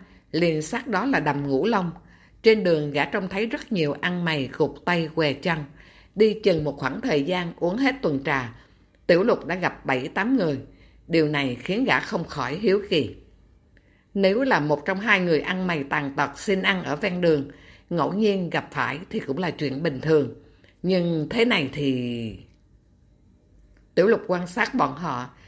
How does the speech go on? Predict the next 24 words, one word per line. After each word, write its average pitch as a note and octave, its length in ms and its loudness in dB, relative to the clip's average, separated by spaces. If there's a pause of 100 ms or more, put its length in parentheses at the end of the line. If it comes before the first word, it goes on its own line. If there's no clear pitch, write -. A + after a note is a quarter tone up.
(160)
thấy F3 160 0
người G#3 280 2
nào D3 200 -2
người C#3 200 0
nấy D3+ 300 -4
đều E3 220 2
hết A3 160 -2
sức C#4 260 -4
đáng F#3+ 260 -2
thương. F3 340 0 (460)
Có A#3+ 120 2
người G3+ 240 6
mù, D3+ 400 2 (260)
có B3 80 0
người A3+ 240 4 (100)
què, D3+ 320 0 (300)
có A3+ 100 -2
người F#3+ 240 6
mất F#3 240 0
đi G3+ 200 2
một D#3 220 -2
nửa C#3 220 0
cánh A3+ 200 -4
tay. G3+ 260 -4